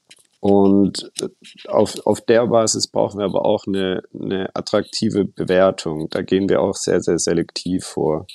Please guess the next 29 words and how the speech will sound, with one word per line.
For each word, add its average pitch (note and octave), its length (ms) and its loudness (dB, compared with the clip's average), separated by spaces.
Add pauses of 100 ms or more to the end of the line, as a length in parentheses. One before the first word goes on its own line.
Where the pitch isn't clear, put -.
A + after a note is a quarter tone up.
(720)
Und F#2+ 760 2
bei, - 300 0
bei G#2+ 220 0
uns G#2+ 240 4
bedeutet G#2+ 500 2
das G#2 180 -2
intern, A2 520 -2
dass - 260 -4
wir F#2 240 0
mittelfristig G#2 680 -4
so G#2 140 -4
ein F#2+ 80 -4
I G2 160 -4
R F#2+ 80 -2
R - 200 -4
von - 200 -10
ungefähr - 400 -6
zwa-, - 260 -6
von - 240 -2
über F#2+ 240 0
zwanzig G2 440 -4
Prozent - 460 -4
brauchen. - 460 -4
Das - 160 -2
ist - 160 -2
super - 260 -2
schwierig G2+ 440 -2
zu - 120 -8
finden. G#2+ 560 -4